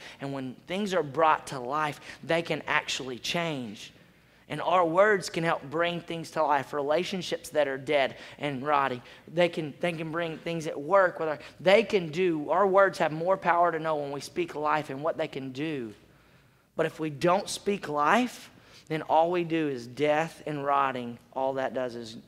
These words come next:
get worse and worse, and the stench gets worse and worse and worse. Death cannot begat anything that, but when we give life to something, things can change and get better and grow. We need to speak life to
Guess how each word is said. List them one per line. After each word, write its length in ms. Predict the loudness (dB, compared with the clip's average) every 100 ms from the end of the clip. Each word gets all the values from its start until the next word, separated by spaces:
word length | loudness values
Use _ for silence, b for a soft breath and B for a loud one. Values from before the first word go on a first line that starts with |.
| -18
get 180 | -10 -8
worse 320 | -4 -6 -6
and 100 | -6
worse, 260 | -6 -8 -10
and 100 | -12
the 40 |
stench 380 | -12 -8 -8 -8
gets 220 | -14 -14
worse 300 | -10 -8 -8
and 120 | -10 -10
worse 240 | -12 -12
and 160 | -14 -14
worse. 400 | -14 -18 -20 -20 b b b b b b _ _ _
Death 420 | 2 4 4 -2 -20 -20 -14
cannot 420 | -8 -6 -6 -6 -12 -14
begat 460 | -12 -4 0 2 0
anything 460 | -6 -10 -10 -10
that, 260 | -8 -10 -10
but 140 | -12
when 240 | -10 -10 -8
we 120 | -10
give 220 | -8 -8
life 380 | -6 -4 -4 -6
to 80 | -12
something, 440 | -10 -12 -10 -14 B B -12
things 220 | -10 -10
can 160 | -10 -8
change 260 | -6 -8 -8
and 100 | -8
get 200 | -10 -8
better 300 | -10 -10 -14 B -14
and 160 | -12
grow. 540 | -10 -8 -8 -8 -10 -14 -20 _ _ _ b b b b b _
We 100 | -12
need 360 | -8 -8 -8 -10
to 80 | -14
speak 640 | -16 -20 -14 -12 -12 -16 -20
life 580 | -14 -10 -10 -10 -14 -20 _ _ _ b _ -20 -14
to 340 | -10 -10 -10